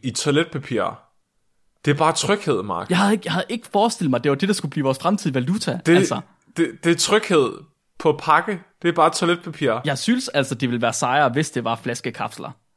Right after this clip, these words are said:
Speaker 1: Åh, det der lambi, ikke? Med fire lag og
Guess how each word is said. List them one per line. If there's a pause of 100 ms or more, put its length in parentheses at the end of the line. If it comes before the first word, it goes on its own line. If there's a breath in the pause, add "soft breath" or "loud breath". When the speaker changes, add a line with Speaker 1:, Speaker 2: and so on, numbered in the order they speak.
(460)
Speaker 1:
Åh,
det
der (220)
lambi,
ikke?
Med
fire
lag
og